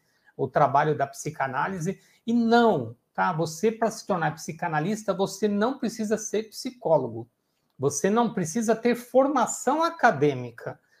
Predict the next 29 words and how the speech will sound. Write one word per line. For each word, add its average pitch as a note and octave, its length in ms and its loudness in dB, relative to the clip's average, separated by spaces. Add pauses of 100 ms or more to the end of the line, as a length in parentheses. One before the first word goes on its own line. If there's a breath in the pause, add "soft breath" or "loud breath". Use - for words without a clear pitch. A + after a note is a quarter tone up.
(120)
você D#3+ 240 -2
precisa F3+ 260 -2
ter F#3+ 180 2
no G3+ 140 2
ensino A3 400 -2
médio, E3+ 560 -2
né, G3+ 320 -4
que - 140 -12
é D3+ 40 -2
o C3+ 40 -6
antigo C#3+ 420 -4
colegial, C3 720 0
né, E3+ 160 -4
o E3+ 60 -8
antigo, C3+ 420 -10 (180)
o D3 100 0
ensino D3+ 380 0
médio, F#3+ 380 2 (400 loud breath)
e G#3 460 8 (540)
fazer F#3+ 580 6 (160)
a E3+ 220 8
formação B3+ 880 2
numa A#3 280 2
escola A#3 920 4 (240)
de E3 280 4
psicanálise, E3+ 960 -2
porque - 220 -6
a G#3+ 40 2
psicanálise E3 1000 -6